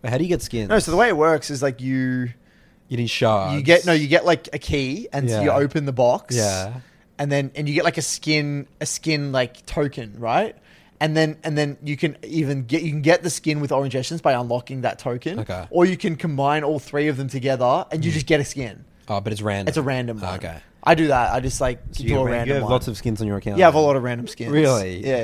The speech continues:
Speaker 2: yeah.
Speaker 1: <laughs> Fascinating.
Speaker 2: <laughs> But,
Speaker 1: I
Speaker 2: like,
Speaker 1: should
Speaker 2: none of
Speaker 1: maybe
Speaker 2: my
Speaker 1: do that.
Speaker 2: champs. None of my
Speaker 1: I should
Speaker 2: champs.
Speaker 1: maybe do that, dude.
Speaker 2: Yeah, do
Speaker 1: Skins
Speaker 2: it.
Speaker 1: are pretty cool.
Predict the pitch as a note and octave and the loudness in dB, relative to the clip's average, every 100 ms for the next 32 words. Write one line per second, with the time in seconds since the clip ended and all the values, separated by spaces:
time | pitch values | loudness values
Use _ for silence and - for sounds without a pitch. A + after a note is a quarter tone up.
0 | A2 - B2 - A#2+ - A#2+ F#2+ F2+ - | -2 -4 -6 -6 -4 -4 -4 -6 -8 -8
1 | - D3+ A2+ - - - F3+ F3 D#3+ E3 | -8 -6 -8 -12 -14 2 6 8 8 6
2 | E3 C#3+ A#2+ B2 A#2 - - B2+ B2+ A#2 | 6 4 2 -2 -6 -10 -16 -10 -8 -8
3 | A2+ A#2 - B2 A#2 A2 A2 A2+ F2 E2+ | -8 -6 -4 -2 -2 -2 -2 -4 -6 -6
4 | - C3+ - G3+ E3 A2+ F#2 F2 G2 B2 | -4 0 0 0 -4 -8 -10 -8 -10 -12